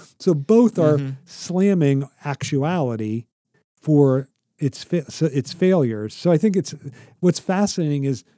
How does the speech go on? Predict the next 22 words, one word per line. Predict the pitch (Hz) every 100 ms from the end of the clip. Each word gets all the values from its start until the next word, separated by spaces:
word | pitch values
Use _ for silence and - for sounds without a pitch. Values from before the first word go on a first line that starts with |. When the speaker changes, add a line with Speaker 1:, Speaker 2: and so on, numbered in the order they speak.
| -
Speaker 1:
no | 165 220
one | 233 196
would | 156 135
claim | - 156 131 110 110 107 _ _ _ _ _ _
that | - 131
faith | - 180 160 151 143
and | 135
enlightenment | 131 123 135 123 120 110 110 - _
are | 123
the | 117
same | 113 117 147 143
thing | 139 170 147 143
except | 127 - 143
Hegel, | 131 110 117 113
Speaker 2:
No. | 113 165 202
Speaker 1:
<laughs> | 202 131 -
right? | 180
Like, | 180 170
Speaker 2:
Except | 170
Speaker 1:
that's | 202 131
the, |
Speaker 2:
Hegel, | 170 95